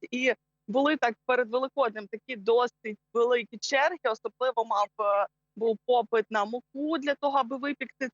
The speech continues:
цей плетений хліб, також на цукор і так далі, тому що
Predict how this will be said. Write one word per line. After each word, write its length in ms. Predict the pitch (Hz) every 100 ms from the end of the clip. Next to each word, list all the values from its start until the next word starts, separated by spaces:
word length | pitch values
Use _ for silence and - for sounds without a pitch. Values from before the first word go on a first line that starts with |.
| -
цей 280 | 254 247 233
плетений 500 | - 254 240 240 226 -
хліб, 240 | 262 262 240
також 380 | - 220 233 -
на 80 | 202 -
цукор 320 | 311 339 254 226
і 40 | 233
так 100 | 220
далі, 320 | 240 349 381 277
тому 120 | 233 -
що 280 | - -